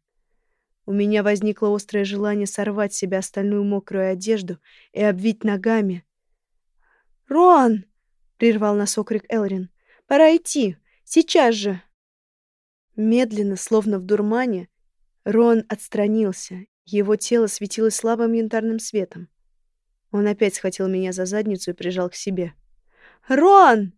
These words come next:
опять крикнула Элрин. Он как будто очнулся, отпустил меня и выпрямился.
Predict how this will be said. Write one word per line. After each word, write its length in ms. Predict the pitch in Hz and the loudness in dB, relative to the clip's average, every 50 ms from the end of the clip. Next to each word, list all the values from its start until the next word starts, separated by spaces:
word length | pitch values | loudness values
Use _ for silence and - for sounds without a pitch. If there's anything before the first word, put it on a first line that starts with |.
| _ _ _ _ _ _ _ | _ _ _ _ _ _ _
опять 380 | - 202 214 - 208 196 196 | -6 -4 -2 0 -2 -2 -2
крикнула 480 | - - 202 196 - - 208 202 202 196 | -4 -4 -6 -4 -4 -4 -2 -2 -2 -2
Элрин. 460 | - - 202 196 190 190 190 185 180 - _ _ _ _ _ _ _ _ _ _ _ _ _ _ _ _ - | -2 -2 -2 -2 -2 -4 -6 -8 -8 -12 _ _ _ _ _ _ _ _ _ _ _ _ _ _ _ _ -6
Он 120 | 214 220 | -4 -4
как 180 | 202 220 208 190 | -2 -2 -4 -4
будто 300 | 196 226 214 - - 208 | -4 -6 -6 -2 -2 -2
очнулся, 640 | 202 - - - 220 214 208 202 - - 233 240 226 _ _ _ _ _ _ _ _ _ _ _ _ _ _ _ _ - | -2 -2 -6 -6 -4 -6 -6 -6 -8 -10 -10 -10 -12 _ _ _ _ _ _ _ _ _ _ _ _ _ _ _ _ -8
отпустил 680 | - 208 202 _ - 214 190 - - - - 262 269 | -6 -6 -6 _ -8 -8 -8 -8 -8 -6 -2 -2 -2
меня 340 | 254 254 254 247 247 247 240 | 0 -2 -2 -2 -2 -2 -4
и 100 | 240 233 | -4 -4
выпрямился. 800 | 220 196 202 180 - - 180 175 175 175 175 - - - 175 | -4 -4 -4 -4 -6 -8 -10 -10 -10 -10 -10 -10 -10 -10 -12